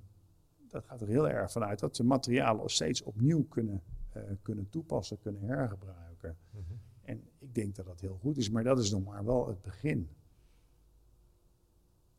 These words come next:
Speaker 2: Ja.
Speaker 1: Ja.
Speaker 2: Neemt nog wel even, neemt nog wel even wat tijd in beslag waarschijnlijk.
Speaker 1: Ja, absoluut.
Speaker 2: Ooit zei iemand tegen mij, "Die bouwketen in Nederland, dat is een van de meest conservatieve plekken waar je maar kunt zijn."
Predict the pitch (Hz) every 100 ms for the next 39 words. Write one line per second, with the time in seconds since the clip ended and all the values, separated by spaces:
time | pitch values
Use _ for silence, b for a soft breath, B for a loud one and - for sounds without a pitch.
0 | _ _ _ _ _ _ _ _ 87 92
1 | 90 - - - _ _ _ _ _ _
2 | _ _ _ _ _ - 104 95 95 101
3 | 98 92 98 101 - - 95 101 98 92
4 | 98 95 95 95 95 107 101 92 87 -
5 | 87 87 - 90 85 85 - _ - 180
6 | 127 85 - - - - - 143 110 113
7 | 113 117 - - 117 107 117 101 117 110
8 | 104 107 120 117 127 127 131 123 123 123
9 | 123 120 127 117 120 117 123 120 135 113
10 | 101 - 139 120 135 143 135 131 131 131
11 | 120 123 120 127 87